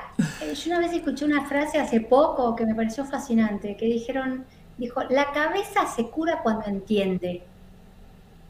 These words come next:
Y yo les diría, esa frase es fundamental. La cabeza se cura, es de Paloma Cavada, es una gran, gran metafísica y psicóloga. Si no entendés,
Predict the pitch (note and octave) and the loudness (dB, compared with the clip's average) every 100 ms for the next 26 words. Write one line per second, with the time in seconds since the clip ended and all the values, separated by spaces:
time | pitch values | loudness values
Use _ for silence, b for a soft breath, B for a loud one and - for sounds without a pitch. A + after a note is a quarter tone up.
0 | - - A3+ - F4 E4+ C4+ C#4 D4 D4+ | -20 -10 -8 -2 0 0 2 0 0 -2
1 | E4+ - F4 F4 C4 A#3 A3 G#3+ G#3 G#3+ | -4 0 0 0 -2 -2 -2 -2 -4 -10
2 | A#3 - - - - b b b - A3+ | -10 -14 -18 -20 -20 b b b -4 -2
3 | - C4+ D4+ F#4+ - F#4 F#4 - - A#3 | 2 2 2 0 2 2 2 -2 -4 -4
4 | - F4 F#4+ - - - - - D4 G3+ | -2 -2 0 -2 -6 -18 -6 2 4 4
5 | A3+ B3 C4+ A3+ G3+ - - - G#3 G3 | 4 4 4 2 2 0 -8 -10 -8 0
6 | A#3+ C4 B3+ A#3 A#3 A#3 A3 G3+ A3+ A#3 | 2 2 2 0 2 0 -2 -4 -4 -4
7 | A#3 G#3 G3 - - F#3+ F#3 - b b | -2 -2 -2 -6 -4 -4 -6 -12 b b
8 | b b b - - - - - D4+ E4+ | b b b -20 -20 -20 -14 6 10 10
9 | - - G#3 F#3+ F#3 C4 D#4 - - - | 8 4 0 2 4 4 4 -2 -14 -20